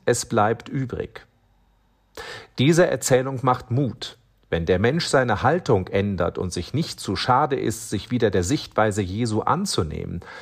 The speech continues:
werden sich die Probleme, die aus einem falschen Grundbewusstsein entstanden sind, lösen lassen und es wird zudem Spielraum für Neues bleiben.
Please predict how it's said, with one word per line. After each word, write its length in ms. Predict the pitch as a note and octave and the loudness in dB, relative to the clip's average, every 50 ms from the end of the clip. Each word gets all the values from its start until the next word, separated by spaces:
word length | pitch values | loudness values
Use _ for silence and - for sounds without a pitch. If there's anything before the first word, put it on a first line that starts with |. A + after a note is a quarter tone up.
| - - - | -20 -6 0
werden 300 | - A#2+ D#3+ D#3+ F3+ E3 | 2 4 4 4 2 0
sich 160 | D3+ D3 - | 0 -2 -2
die 100 | - A2+ | -4 -6
Probleme, 560 | G2 - - G2+ E2+ G2 G2 A2+ C#3+ D#3+ D#3+ | -2 -2 -2 0 0 0 0 0 0 0 0
die 160 | D3 C3 A2 | 0 0 0
aus 160 | F2+ F#2 F2+ G#2 | 0 0 0 0
einem 240 | G2 F2+ E2+ E2 | 0 0 -2 -4
falschen 540 | E2 - - B2 D3+ E3 - - - G#2 F#2 | -2 0 0 0 0 -2 -4 -4 -4 -4 -4
Grundbewusstsein 1000 | F2 - A2+ D3 F#3 - - G2 D#2+ E2 F2 F2+ - - - - A#2 A2+ G#2+ A2+ - | 0 0 0 0 0 -2 -2 -4 -2 -2 -4 -6 -6 -8 -2 0 2 2 2 0 -2
entstanden 720 | - A2+ G#2+ - - - C3 C3 B2 B2 - - C3 B2 | -4 -4 -4 -4 -2 0 0 0 0 -2 -6 -6 -6 -4
sind, 320 | A2+ G#2+ C3 C#3 D3 - - - - - - - | 0 2 2 0 0 -2 -8 -12 -16 -10 -4 0
lösen 400 | G#2 A2 A2+ B2+ C3+ C#3 D#3 C#3+ | 2 4 4 4 2 0 -2 0
lassen 480 | C3+ C#3 D#3 - - - E3 E3 D#3+ - _ | 2 2 0 0 0 -2 -2 -4 -4 -4 _
und 160 | - A2 G#2+ | 0 0 2
es 160 | G#2+ G2+ - - | 2 0 -2 -2
wird 140 | G2+ F2 | -4 -4
zudem 440 | - - G2+ F2 G2 G#2 A#2 C3+ C#3+ C3+ | -2 -4 -2 -2 -2 -2 -2 -2 -4 -4
Spielraum 840 | - - - - C3+ C3 C#3+ C#3 C3+ A2+ A#2 A#2+ B2+ C3 C#3 C3 | -6 -6 -6 -4 -2 0 2 2 4 4 4 4 4 2 0 -4
für 180 | - - C3+ B2 | -2 0 2 2
Neues 380 | C3 C#3+ D#3 C#3+ G2 D#2+ - | 4 4 2 2 2 0 -2
bleiben. 540 | - - - - G1+ - - D#2+ D2+ D#2+ F#2 | -2 -2 -2 0 -2 -2 -4 -6 -8 -10 -12